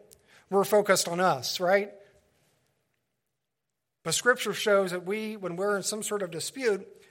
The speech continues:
our focus, our mindset should not be on how we will win at the debate or how we can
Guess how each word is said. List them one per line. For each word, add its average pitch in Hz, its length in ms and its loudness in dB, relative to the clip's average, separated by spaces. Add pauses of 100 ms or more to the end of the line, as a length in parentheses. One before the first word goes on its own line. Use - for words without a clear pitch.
(220)
our 180 160 2
focus, 190 580 -2
our 180 120 -2
mindset 196 500 -2
should 180 160 -6
not 185 180 -2
be 180 140 -2
on 170 180 -2 (340)
how 220 440 2 (480)
we 226 160 2
will 214 220 4
win 185 360 0
at 196 100 -6
the 180 60 -12
debate 156 360 -4
or 180 120 -6
how 185 180 -4
we 202 200 -6
can 175 300 -6